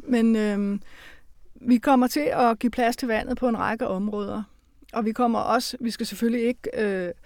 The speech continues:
øh, stoppe at have kloakker og håndtere på tra-, traditionel måde. Vi skal integrere de her nye måder i, i den måde, vi har arbejdet på, øh, hidtil. Men, øh, vi kommer også til at indse, at vi kan ikke, øh, beskytte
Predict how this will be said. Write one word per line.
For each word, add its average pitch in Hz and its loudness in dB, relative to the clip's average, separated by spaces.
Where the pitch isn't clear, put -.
øh, 185 -6
stoppe 202 -2
at 196 -4
have 202 -2
kloakker 190 -4
og 214 -4
håndtere 208 -2
på 226 -8
tra-, - -14
traditionel 208 -2
måde. 233 2
Vi 240 2
skal - -4
integrere 226 0
de 233 -2
her 233 2
nye 220 6
måder 208 2
i, 202 0
i 226 -4
den 214 -2
måde, 208 2
vi 226 2
har 214 0
arbejdet 185 -4
på, - -4
øh, 190 -6
hidtil. 196 -6
Men, 214 2
øh, 196 -2
vi 208 0
kommer 226 2
også 240 0
til 294 0
at 220 2
indse, 254 4
at 214 -4
vi 214 0
kan 226 -4
ikke, 277 2
øh, 202 4
beskytte 233 0